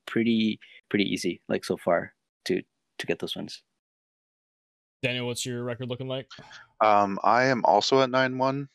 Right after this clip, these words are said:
Speaker 3: Um, I thought I was gonna go five oh my first day, but just got completely wrecked my first promotion match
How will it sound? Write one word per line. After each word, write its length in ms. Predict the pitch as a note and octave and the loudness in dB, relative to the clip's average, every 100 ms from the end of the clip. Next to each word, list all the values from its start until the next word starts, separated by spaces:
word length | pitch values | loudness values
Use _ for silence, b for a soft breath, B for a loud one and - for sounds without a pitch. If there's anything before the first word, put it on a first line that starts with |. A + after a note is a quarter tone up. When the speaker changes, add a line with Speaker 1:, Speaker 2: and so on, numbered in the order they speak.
| - F#2 | -6 2
Speaker 3:
Um, 400 | F2+ F2+ F2+ - - - _ _ _ | 4 4 0 -8 -14 -20 _ _ _
I 680 | - G2 F#2+ F#2 F2+ F2 F#2 - | 2 4 4 4 2 0 -2 -2
thought 160 | F#2 G#2 | 2 4
I 80 | A2 | 4
was 160 | G2+ | 2
gonna 160 | - F#2 | -2 -2
go 140 | F2 | -2
five 320 | - E2+ F2 | 0 2 2
oh 120 | F2+ F2 | 2 0
my 140 | D#2+ | -2
first 320 | - F2+ - | -2 -4 -2
day, 180 | E2+ E2 | -2 0
but 180 | D#2+ E2 | 0 0
just 200 | F2+ - | -2 -2
got 160 | F2+ - | -2 -2
completely 520 | F#2+ - G#2 F#2 E2 | -8 -6 -4 -2 -2
wrecked 260 | E2 - | -2 -2
my 140 | D#2+ D#2+ | -4 -2
first 280 | F2+ E2+ - | -2 -4 -4
promotion 460 | D#2+ D2+ - D#2+ | -4 -4 -4 -4
match 340 | D2+ D#2 - | -2 -2 -4